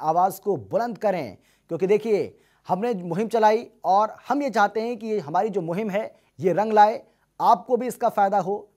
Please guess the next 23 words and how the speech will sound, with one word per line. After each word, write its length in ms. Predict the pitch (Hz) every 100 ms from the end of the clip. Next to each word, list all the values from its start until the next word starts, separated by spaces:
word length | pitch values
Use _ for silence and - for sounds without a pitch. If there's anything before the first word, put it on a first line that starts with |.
| -
आपके 300 | 180 - 214
इलाके 280 | 196 190 208
में 120 | 208
अगर 140 | 185
ऐसा 240 | 190 180 185
कुछ 280 | 190 -
हो 60 | 208
रहा 220 | 220 185
है 220 | 180 202 - _ _
तो 60 | 185
उस 100 | -
पर 160 | 202 156
लगाम 380 | 131 185 233
लगे, 300 | 226 208 220 220 _ -
और 180 | 156 -
इसीलिए 560 | 208 277 285 226 113 - _ -
हमने 320 | 220 277 262
सीधा 400 | - 214 196 233 - _ _ _ _ -
खनन 180 | 294
मंत्री 280 | 277 254 247
से 100 | 240
बात 240 | 214 208 208
की 400 | 208 220 _